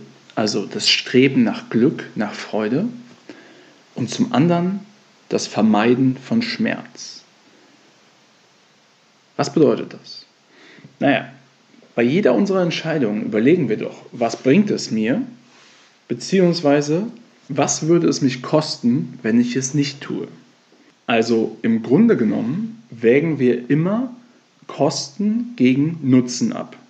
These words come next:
bei jeder einzelnen Entscheidung. Und dann gibt es, wie gesagt, diese zwei Antreiber, entweder hin zu einem Ziel, was wir uns gesetzt haben, oder weg von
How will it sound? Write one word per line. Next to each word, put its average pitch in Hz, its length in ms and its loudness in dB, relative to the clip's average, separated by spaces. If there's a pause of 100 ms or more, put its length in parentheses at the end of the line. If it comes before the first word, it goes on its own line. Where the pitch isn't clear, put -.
bei 113 100 -2
jeder 165 640 2
einzelnen 123 440 -2
Entscheidung. 113 520 -6 (840)
Und 113 200 0
dann 220 480 2 (400)
gibt 156 180 0
es, - 160 -12
wie 143 80 2
gesagt, 131 300 2
diese 123 180 -4
zwei 131 320 2
Antreiber, 180 720 -2
entweder 135 420 2
hin 131 340 0
zu 165 320 -2
einem 113 280 0
Ziel, 143 540 0 (380)
was - 280 -2
wir 123 120 6
uns 120 200 2
gesetzt 107 420 -4
haben, 202 380 -2 (480)
oder 135 340 4
weg 131 240 2
von 175 640 -2